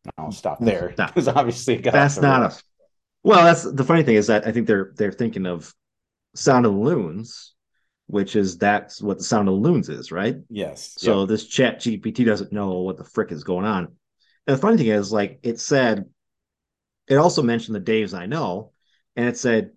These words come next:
Speaker 2: David Sterling was a member of the Daves I Know, which
Speaker 1: Oh,
Speaker 2: is
Speaker 1: I didn't see
Speaker 2: not
Speaker 1: that.
Speaker 2: true, which is not true. He's not.
Speaker 1: Yeah.
Speaker 2: Uh,
Speaker 1: So
Speaker 2: but yeah, that's just, it's
Speaker 1: it's
Speaker 2: crazy. So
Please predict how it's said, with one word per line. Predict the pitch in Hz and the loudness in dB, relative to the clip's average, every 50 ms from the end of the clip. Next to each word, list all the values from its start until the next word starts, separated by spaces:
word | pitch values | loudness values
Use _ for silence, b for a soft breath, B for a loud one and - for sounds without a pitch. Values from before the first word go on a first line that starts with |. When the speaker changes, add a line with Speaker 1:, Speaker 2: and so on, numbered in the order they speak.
| _ _ - | _ _ -4
Speaker 2:
David | - 131 131 139 127 110 95 | -2 0 2 2 0 0 -4
Sterling | - - - 190 208 185 120 95 98 98 110 113 | -10 -6 0 0 0 0 0 -4 -8 -12 -12 -12
was | 110 107 104 101 | -10 -10 -8 -6
a | 104 | -4
member | 104 110 110 113 110 107 104 | -2 -2 0 0 2 0 0
of | 101 92 90 | -2 -4 -8
the | 104 | -10
Daves | 95 107 104 107 101 92 104 | -6 -4 -4 -4 -4 -4 -6
I | 101 | -6
Know, | 110 151 147 101 - _ _ _ _ _ _ _ _ _ _ _ _ | -4 -6 -6 -6 -10 _ _ _ _ _ _ _ _ _ _ _ _
which | - 92 101 | -8 -4 0
Speaker 1:
Oh, | 113 131 127 | 0 0 0
Speaker 2:
is | 113 | 0
Speaker 1:
I | 110 98 90 | -2 -4 -4
didn't | 95 92 - | -6 -8 -8
see | 95 | -10
Speaker 2:
not | 95 104 | -10 -8
Speaker 1:
that. | 104 | -8
Speaker 2:
true, | - 104 98 135 143 143 _ _ _ - | -6 -6 -6 -6 -8 -12 _ _ _ -8
which | 165 131 123 120 | -6 -6 -4 -4
is | 110 | -6
not | 107 92 82 | -8 -8 -10
true. | - - - - - _ _ _ _ _ | -10 -14 -18 -18 -20 _ _ _ _ _
He's | - 120 110 - | -8 -8 -8 -8
not. | 87 73 71 - - - | -10 -12 -14 -14 -10 -8
Speaker 1:
Yeah. | 98 85 71 71 - _ _ _ _ _ _ _ _ - | -8 -8 -8 -10 -16 _ _ _ _ _ _ _ _ -8
Speaker 2:
Uh, | 101 92 87 87 87 87 | -6 -6 -6 -6 -6 -8
Speaker 1:
So | - - | -8 -4
Speaker 2:
but | 127 120 110 - - | -2 -2 -2 -2 -2
yeah, | 190 117 - - _ _ _ _ _ - | -2 -2 -2 -4 _ _ _ _ _ -6
that's | 131 117 - - - | -6 -6 -8 -8 -10
just, | - 139 117 | -8 -4 0
it's | 123 113 - | 0 -2 -2
Speaker 1:
it's | - | -4
Speaker 2:
crazy. | - 117 101 85 76 76 - | -6 -6 -6 -6 -8 -12 -18
So | - - - - 95 | -20 -20 -16 -16 -16